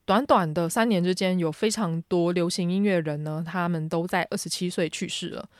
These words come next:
大家还想说到底是发生什么事情？是他们集体自杀吗？还是有什么样的原因呢？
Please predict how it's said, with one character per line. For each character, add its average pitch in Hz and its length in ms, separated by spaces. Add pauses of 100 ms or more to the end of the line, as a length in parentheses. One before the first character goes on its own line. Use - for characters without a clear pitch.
(1200)
大 339 160
家 320 180
还 240 140
想 185 180
说 208 160
到 214 160
底 147 120
是 185 60
发 190 160
生 196 160
什 185 140
么 143 100
事 165 160
情？ - 220
是 - 180
他 220 80
们 202 140
集 170 140
体 170 120
自 180 200
杀 165 240
吗？ 151 280
还 160 140
是 165 280
有 165 140
什 - 160
么 156 140
样 180 180
的 165 200
原 156 180
因 175 220
呢？ 165 180